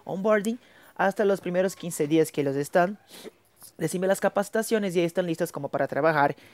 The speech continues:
y generar los primeros resu-, resultados, que es lo que esperamos de nuestros miembritos, mucho resultado y desarrollo. Y ahí, cool. Siguiendo,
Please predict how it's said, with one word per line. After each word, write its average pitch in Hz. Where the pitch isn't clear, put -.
y 208
generar 147
los 151
primeros 147
resu-, -
resultados, 139
que -
es 131
lo 139
que 147
esperamos 147
de 151
nuestros 143
miembritos, 156
mucho 156
resultado -
y 165
desarrollo. 139
Y 349
ahí, 370
cool. 285
Siguiendo, 233